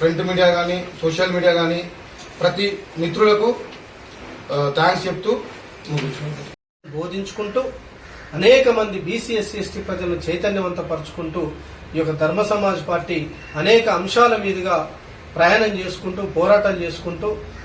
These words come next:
Speaker 2: పార్టీగా ధర్మ సమాజ్ పార్టీగా అవతరించి, మొన్న అసెంబ్లీ ఎలక్షన్లో నూట రెండు స్థానాలలో పోటీ చేసినాం, గౌరవప్రదమైన ఓటును సంపాదించుకున్నాం. అదేవిధంగా మళ్ళీ పార్లమెంట్ ఎలక్షన్స్ వచ్చినాయి. ఆ పార్లమెంట్ స్థానంలో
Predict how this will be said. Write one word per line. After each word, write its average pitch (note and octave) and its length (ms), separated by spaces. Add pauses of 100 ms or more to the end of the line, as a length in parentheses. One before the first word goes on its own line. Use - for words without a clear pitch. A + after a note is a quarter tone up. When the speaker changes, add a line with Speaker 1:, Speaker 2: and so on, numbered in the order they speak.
(160)
Speaker 2:
పార్టీగా G#3 420
ధర్మ F3+ 280
సమాజ్ F#3+ 420
పార్టీగా E3 360
అవతరించి, F#3+ 580 (720)
మొన్న F3+ 260
అసెంబ్లీ G#3+ 440
ఎలక్షన్లో F3 640 (500)
నూట G#3 280
రెండు F#3+ 240
స్థానాలలో G3 560
పోటీ E3 320
చేసినాం, E3+ 440 (300)
గౌరవప్రదమైన G3 760
ఓటును F3+ 380
సంపాదించుకున్నాం. D#3+ 840 (360)
అదేవిధంగా A3 540
మళ్ళీ F3+ 300
పార్లమెంట్ F#3+ 540
ఎలక్షన్స్ E3+ 440
వచ్చినాయి. D#3 380 (240)
ఆ D#3+ 80
పార్లమెంట్ G3 580
స్థానంలో F3+ 720